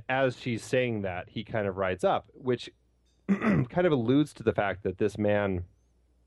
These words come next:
there's something more to him and a greater reason as to why he's here. Now, I, I don't know. I guess I just never kind of twisted it in my head to looking at it as, from the supernatural perspective, that this man actually was a ghost and he's here to kind of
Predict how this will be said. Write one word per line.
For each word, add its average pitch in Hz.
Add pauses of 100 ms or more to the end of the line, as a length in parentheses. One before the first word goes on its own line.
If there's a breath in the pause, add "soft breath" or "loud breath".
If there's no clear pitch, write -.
(560)
there's 110
something 139
more 120
to 135
him 95 (400 soft breath)
and 110
a 104
greater 110
reason 101
as 92
to -
why 90
he's 87
here. 82 (300 loud breath)
Now, 123
I, 131
I 180
don't 320
know. 330
I 101
guess 127
I 131
just 117
never 117
kind 113
of 98 (580)
twisted 123
it 117
in 117
my 110
head 104 (120)
to 95 (320 soft breath)
looking 107
at 101
it 98
as, 101 (120)
from 107
the 92
supernatural 95
perspective, 127
that 98
this 98
man 92
actually 95
was 90
a 101
ghost 104
and 90
he's 90
here 92
to -
kind 90
of 80